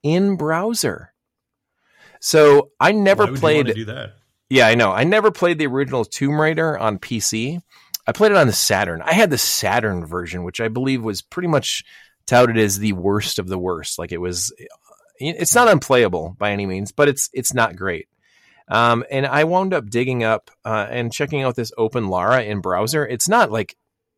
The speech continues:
Speaker 1: H D or absolutely gorgeous, but it's
Speaker 2: No.
Speaker 1: probably the best looking version of the original Tomb Raider that I've ever seen. And it's fucking in browser.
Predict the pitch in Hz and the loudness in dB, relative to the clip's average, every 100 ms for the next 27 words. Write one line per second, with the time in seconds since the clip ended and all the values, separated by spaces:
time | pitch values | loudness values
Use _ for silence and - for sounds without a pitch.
0 | _ 92 90 - 95 98 87 - 71 95 | _ -12 -8 -10 -8 -6 -6 -6 -4 -4
1 | 107 - 127 135 139 131 143 147 156 156 | -4 -6 -4 -4 -6 0 0 0 -4 -8
2 | - - - _ - 117 104 180 127 85 | -14 -20 -20 _ -6 -4 2 2 2 -2
3 | 101 - 127 117 107 87 104 104 107 90 | -2 -2 0 -2 -2 -4 -4 -4 -6 -6
4 | 90 80 87 98 120 117 117 135 135 135 | -8 -8 -8 -6 -4 -4 -4 -4 -2 0
5 | 127 98 90 90 85 - 104 131 - 107 | 0 -2 -4 -6 -8 -6 -4 -4 -4 -8
6 | - - 175 - 123 110 110 85 87 120 | -8 -6 -6 -6 -8 -4 -4 -4 -2 -2
7 | 87 73 | -4 -10